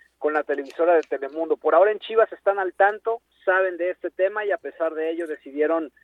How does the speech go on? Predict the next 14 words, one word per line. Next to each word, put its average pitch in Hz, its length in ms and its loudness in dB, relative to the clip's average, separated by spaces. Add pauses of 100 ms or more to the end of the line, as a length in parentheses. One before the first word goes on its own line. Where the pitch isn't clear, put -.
(140)
eh, 120 120 -6
traerlo 175 460 4
como 151 200 -8
director 147 380 -4
deportivo 156 600 -4
del 143 140 -4
equipo 202 500 -4 (360)
y 151 180 -2
en 156 100 -4
ese 165 160 -10
sentido 185 420 -2
pues - 180 -4
también 135 440 -6 (560)
para, 123 580 2